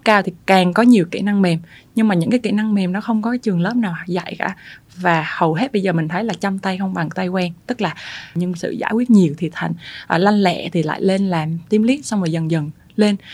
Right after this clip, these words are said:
Nhưng mà như vậy nó rất là lâu và nó rất là mơ hồ. Và nếu mà mình muốn xây dựng một cái đội ngũ hùng hậu để mà mình có thể tăng trưởng nhanh trong một hai năm tới thì mình không thể nào mình ngồi đợi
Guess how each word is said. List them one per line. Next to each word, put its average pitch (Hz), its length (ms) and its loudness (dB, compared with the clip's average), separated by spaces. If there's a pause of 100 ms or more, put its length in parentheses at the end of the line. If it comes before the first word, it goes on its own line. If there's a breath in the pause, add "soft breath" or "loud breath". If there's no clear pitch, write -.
(140 loud breath)
Nhưng 226 120 2
mà 208 60 2
như 202 160 4
vậy 196 160 0
nó 220 120 0
rất 277 220 -4
là 185 180 -2
lâu 202 360 2
và 185 120 0
nó 175 140 0
rất 247 200 -4
là 175 100 -2
mơ 190 260 2
hồ. 170 280 0
Và 160 100 -4
nếu 175 160 0
mà 247 100 4
mình 165 200 0
muốn 202 120 -4 (180)
xây 220 180 4
dựng 185 160 4
một 165 60 4
cái 214 120 0
đội - 160 0
ngũ 165 280 2 (180 loud breath)
hùng 190 200 4
hậu 165 260 2 (260 loud breath)
để 180 220 6
mà 240 180 8
mình 170 240 4
có 220 180 2
thể 190 440 -2 (220)
tăng 220 160 6
trưởng 220 220 2
nhanh 220 240 4
trong 202 240 2
một 175 160 2
hai 208 140 0
năm 196 180 0
tới 196 200 0
thì 247 100 0
mình 170 120 2
không 208 140 -2
thể 180 100 -2
nào 208 120 2
mình 170 120 2
ngồi 165 240 2
đợi - 300 4